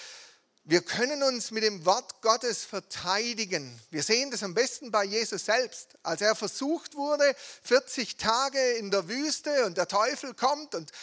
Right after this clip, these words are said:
zu ihm zum Beispiel sagt, ja Mensch, nimm doch hier, du bist so hungrig nach vierzig Tage Fasten, ein Stein, mach es zu Brot.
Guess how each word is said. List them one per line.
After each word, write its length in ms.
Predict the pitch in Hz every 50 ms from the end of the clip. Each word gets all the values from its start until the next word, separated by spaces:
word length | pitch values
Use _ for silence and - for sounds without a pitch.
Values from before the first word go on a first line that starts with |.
| - - - - _
zu 100 | - 220
ihm 160 | 220 220 214
zum 160 | - 220 214
Beispiel 460 | 208 208 214 208 - - 226 214 202 175
sagt, 300 | 202 214 214 208 - 196
ja 60 | 180
Mensch, 320 | 180 196 208 196 - - - - - - - - _ _ _ _ _ _ _ _ _ _ _ _ _ _ _ _
nimm 400 | 175 170 202 247 277 294 294 262
doch 200 | 269 226 - -
hier, 600 | - - - - - 220 240 269 294 294 277 262 214
du 220 | 214 208 175 190 202
bist 200 | 220 233 208 -
so 160 | - 240 165
hungrig 400 | 180 277 311 320 302 285 269 202
nach 180 | 226 233 190 -
vierzig 340 | - 269 262 - 247 190
Tage 420 | - 240 240 247 254 233 247 233 -
Fasten, 600 | - 240 240 247 - - - - 262 247 240 233
ein 300 | 220 175 196 202 202 175
Stein, 600 | - - - 208 226 254 285 294 302 294 294 262
mach 220 | 233 214 220 185 208
es 140 | 208 196 -
zu 120 | - 202
Brot. 560 | 180 196 185 196 214 262 302 320 311 - -